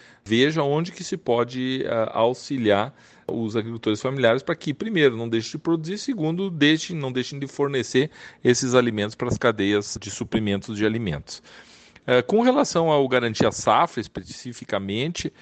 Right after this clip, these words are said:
que nós fizemos, o Ministério da Agricultura, foi antecipar todas as parcelas daqueles municípios que foram atingidos por seca, eh, pra uma parcela só. Então, se você tinha uma parcela pra vencer abril, maio e junho, né, ela vai ser,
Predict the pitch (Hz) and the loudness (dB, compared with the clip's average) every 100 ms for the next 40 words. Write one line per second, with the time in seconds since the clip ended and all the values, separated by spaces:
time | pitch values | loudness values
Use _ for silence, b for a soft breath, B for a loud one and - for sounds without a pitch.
0 | B B _ - 151 175 202 180 156 151 | B B _ -4 -2 0 -2 2 2 2
1 | 143 110 113 135 165 123 110 - 117 120 | -2 0 2 2 -2 -4 -6 0 2 2
2 | 127 143 156 113 160 214 - 135 160 202 | -4 -6 -6 -2 0 0 4 4 4 0
3 | B B B - 165 208 220 - 170 - | B B B 2 2 2 -2 -2 -4 2
4 | 131 180 - 208 254 226 220 - 165 - | 4 4 2 0 0 -4 -4 -4 -4 0
5 | 113 131 170 - B B - 131 - 160 | 2 2 -2 -4 B B -2 0 2 0
6 | 208 208 180 - - - 131 131 143 170 | 0 -2 -2 -2 -4 -6 0 4 4 2
7 | - 135 107 117 123 - - 104 - - | -4 -6 -2 -2 -4 -12 -8 -8 -4 2
8 | 104 110 120 208 202 B B B - 135 | 4 4 2 -4 -6 B B B -4 2
9 | 131 131 131 - 147 165 208 196 185 156 | 6 6 4 4 4 4 0 0 -2 -2
10 | 156 160 - 87 85 - 165 214 190 208 | -2 -2 -2 -4 -4 -6 -8 -6 -4 -4
11 | 185 220 208 208 - 165 156 156 156 139 | -4 -4 -2 -2 0 -2 -2 -4 -4 -4
12 | 101 95 107 139 127 107 101 85 82 113 | -2 -2 0 0 2 2 2 -2 -4 2
13 | 185 185 - B B _ 98 110 123 131 | 2 2 -4 B B _ 2 4 6 4
14 | 135 143 - 160 160 180 | 2 0 0 2 4 2